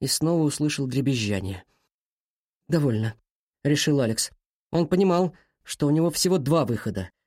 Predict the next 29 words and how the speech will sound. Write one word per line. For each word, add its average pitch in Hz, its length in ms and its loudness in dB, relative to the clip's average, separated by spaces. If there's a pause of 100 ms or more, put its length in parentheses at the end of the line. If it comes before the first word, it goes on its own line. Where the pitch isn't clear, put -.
сидеть 180 340 0
в - 80 -14
комнате 196 520 2 (340)
и 147 100 2
до 160 120 0
конца 185 440 2
своих 165 500 2
дней 185 380 2 (220)
пялиться 170 340 2
в - 80 -8
потолок, 151 440 0 (380)
или 196 280 4
подняться 175 640 0
наверх 165 340 2
и 196 140 -4
посмотреть, 208 720 0
что - 380 0
нагоняет 175 600 2
на 147 100 4
него 147 260 2
такой 160 400 0
ужас. 123 400 -2 (680)
Его 131 300 2
разум 160 460 2
явно 151 500 2
склонялся 147 640 0
к - 120 -8
первому 123 460 2
варианту, 113 520 0